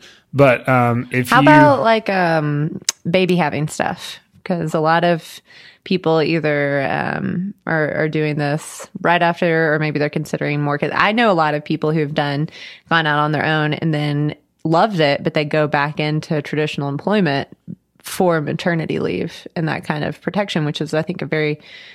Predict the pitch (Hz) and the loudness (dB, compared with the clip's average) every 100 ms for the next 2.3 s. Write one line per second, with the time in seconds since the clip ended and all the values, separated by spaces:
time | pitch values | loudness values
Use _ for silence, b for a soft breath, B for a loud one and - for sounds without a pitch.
0 | B _ - 175 165 160 160 156 165 151 | B _ 2 2 2 0 0 0 0 -2
1 | - 254 214 - - 160 147 156 156 147 | 0 2 2 0 -2 -2 -2 -2 -2 0
2 | 143 143 151 | 0 -2 -4